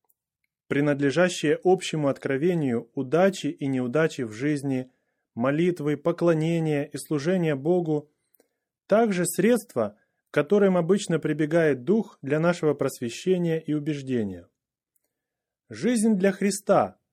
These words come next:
хорошая основа для правильной экзегезы и общения с другими. Жизнь по вере — это область, где проверяется наша богословская позиция.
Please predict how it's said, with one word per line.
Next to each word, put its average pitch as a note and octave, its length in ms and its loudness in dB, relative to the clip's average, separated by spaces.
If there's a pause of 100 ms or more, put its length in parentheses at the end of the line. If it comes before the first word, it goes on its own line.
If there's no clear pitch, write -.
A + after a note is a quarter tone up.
(480)
хорошая G#3+ 540 2
основа E3+ 680 2
для B2 160 -4
правильной F3+ 640 0
экзегезы C#3+ 640 -2
и E3+ 160 -4
общения C#3+ 520 -2
с B2 40 -8
другими. B2 540 -6 (1400)
Жизнь F3 360 0
по E3+ 140 2
вере — E3+ 480 2 (500)
это F3 300 2
область, F#3+ 640 0 (240)
где C#3 240 0
проверяется E3+ 800 2
наша C3+ 280 0
богословская C#3+ 720 -2
позиция. C#3+ 640 -6